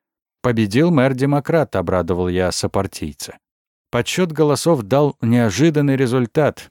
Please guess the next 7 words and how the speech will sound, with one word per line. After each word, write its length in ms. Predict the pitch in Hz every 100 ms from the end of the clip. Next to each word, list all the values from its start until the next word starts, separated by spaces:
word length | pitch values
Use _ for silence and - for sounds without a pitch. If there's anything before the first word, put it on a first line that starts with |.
| -
Более 380 | 98 123 147 135
семидесяти 800 | - 123 120 143 156 143 123 139
процентов 680 | 120 107 - 143 135 143 -
отдали 440 | 107 127 117 127
свой 220 | 123 - 110
голос 360 | 92 95 101
Фицпатрику, 840 | - 110 - 135 - 85 - 87